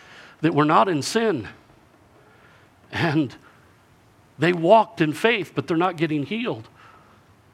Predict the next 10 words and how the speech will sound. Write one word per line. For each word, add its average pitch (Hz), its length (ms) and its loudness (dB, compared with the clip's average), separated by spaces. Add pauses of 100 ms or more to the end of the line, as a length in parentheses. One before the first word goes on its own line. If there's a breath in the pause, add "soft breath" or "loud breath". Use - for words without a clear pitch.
(460)
And 135 120 0
I'm 143 160 0
like, 139 160 2 (420)
"God, 160 180 2
I 156 120 0
don't 170 160 -4
know 156 80 -2
what 156 140 -6
to 131 100 -10
do." 165 400 -4